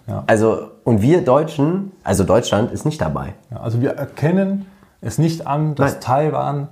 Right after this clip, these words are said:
Speaker 1: ein
Speaker 2: Ein,
Speaker 1: eigenes, ein
Speaker 2: eine
Speaker 1: eigener
Speaker 2: eigene
Speaker 1: Staat
Speaker 2: Insel
Speaker 1: ist,
Speaker 2: ist.
Speaker 1: sondern
Speaker 2: Nein.
Speaker 1: die gehören für uns immer noch zu China.
Speaker 2: Richtig. Und das, sie werden auch so behandelt.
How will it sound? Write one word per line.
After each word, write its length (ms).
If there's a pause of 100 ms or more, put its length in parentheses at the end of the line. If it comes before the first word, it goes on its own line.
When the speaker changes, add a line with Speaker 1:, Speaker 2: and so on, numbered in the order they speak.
Speaker 1:
ein 140
Speaker 2:
Ein, 200
Speaker 1:
eigenes, 500
ein 100
Speaker 2:
eine 220
Speaker 1:
eigener 300
Speaker 2:
eigene 180
Speaker 1:
Staat 100
Speaker 2:
Insel 200
Speaker 1:
ist, 160
Speaker 2:
ist. 80
Speaker 1:
sondern 160
Speaker 2:
Nein. 80
Speaker 1:
die 40
gehören 220
für 120
uns 200
immer 120
noch 220
zu 140
China. 320
Speaker 2:
Richtig. 440 (200)
Und 240
das, 220
sie 260
werden 260
auch 120
so 120
behandelt. 540